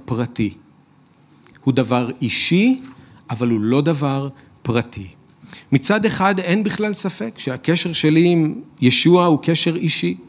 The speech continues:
ויש לו את הטביעת אצבע שלו על החיים שלי, והקשר שלי איתו לא דומה לקשר שלכם איתו.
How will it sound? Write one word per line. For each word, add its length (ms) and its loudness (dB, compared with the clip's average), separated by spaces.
ויש 360 6
לו 100 8
את 160 0
הטביעת 520 0
אצבע 340 -4
שלו 340 -4
על 140 -4
החיים 380 0
שלי, 300 -2
והקשר 480 0
שלי 260 0
איתו 300 0
לא 120 2
דומה 220 -2
לקשר 400 -4
שלכם 500 -2
איתו. 280 -8